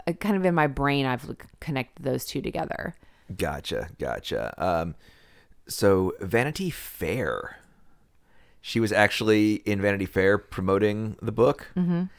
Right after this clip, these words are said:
Speaker 2: It's a fantastic little photo shoot slash article.
Speaker 1: Oh, she looks like Bridget Bardot.
Speaker 2: Isn't it great?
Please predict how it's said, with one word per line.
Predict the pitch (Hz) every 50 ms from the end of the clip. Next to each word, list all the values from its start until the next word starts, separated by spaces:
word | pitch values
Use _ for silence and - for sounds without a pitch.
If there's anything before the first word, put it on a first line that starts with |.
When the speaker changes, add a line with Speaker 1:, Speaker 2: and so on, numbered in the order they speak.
| - - - -
Speaker 2:
It's | -
a | - 90
fantastic | - - - - - 113 110 110 101 101 90 - - - - - - 110 104 95 87 - - 95 78 90 - - - - _ -
little | 101 95 87 78 82 82 - - - - - _ _ _ _ _ _ _ _ - - -
photo | - 101 98 90 87 90 92
shoot | 95 - - 95 90 90 - -
slash | - 98 87 87 82 -
article. | - 85 87 82 78 - 90 73 76 76 78 107 - _ - - _ _ - - - _ _ -
Speaker 1:
Oh, | 233 254
she | 262 - 285 254
looks | 226 240 262 - -
like | 339 320 247 208
Bridget | - 190 202 208 -
Bardot. | 170 160 147 135 143 - 214 - 147 143 147 - -
Speaker 2:
Isn't | 87 95 110 113
it | 104 76
great? | - - 78 69 71 78 92 117 139 - -